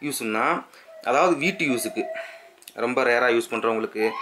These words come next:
ட்ரில் வந்து நான் அதிகமா யூஸ் பண்ண மாட்டேன். இப்ப ஒரு செவுத்துல ஓட்ட போடுறதா இருந்தாலும், ஒரு மெட்டல்ல ஓட்ட போடுறதா இருந்தாலும் அதிகமா இல்ல. Occasionally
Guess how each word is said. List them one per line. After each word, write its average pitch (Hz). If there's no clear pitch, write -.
ட்ரில் 202
வந்து 185
நான் 151
அதிகமா 175
யூஸ் 139
பண்ண 123
மாட்டேன். 117
இப்ப 110
ஒரு 110
செவுத்துல 123
ஓட்ட 113
போடுறதா 107
இருந்தாலும், 101
ஒரு 101
மெட்டல்ல 117
ஓட்ட 104
போடுறதா 98
இருந்தாலும் 104
அதிகமா 131
இல்ல. 110
Occasionally 143